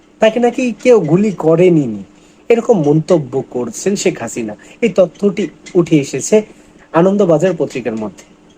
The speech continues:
দর্শক শ্রোতা, এটাই আমি আপনাদের সেইখান থেকেই, সেই প্রতিবেদন থেকে পড়ে শোনাচ্ছি। গুলি নয়, বিক্ষোভকারীদের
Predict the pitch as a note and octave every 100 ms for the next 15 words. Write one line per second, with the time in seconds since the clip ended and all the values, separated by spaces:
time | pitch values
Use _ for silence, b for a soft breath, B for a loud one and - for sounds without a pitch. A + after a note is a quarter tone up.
0 | _ _ _ _ _ _ D#3+ D#3 D3 D#3
1 | - B2 E3+ A#3 - - _ - A3+ A3+
2 | G#3+ G3 G3 G3 G3+ G#3 - E3 F#3 F#3
3 | F3 G3+ - G3 E3+ F3 G3 G3 G#3+ G#3+
4 | A3 G#3 E3+ E3 A#2+ G#2 - - - _
5 | _ _ _ _ _ - F#3 A#3+ F3+ A2+
6 | A#2 D3 A3+ A#3 A#3 G#3+ E3 F#3 G3 G3+
7 | E3+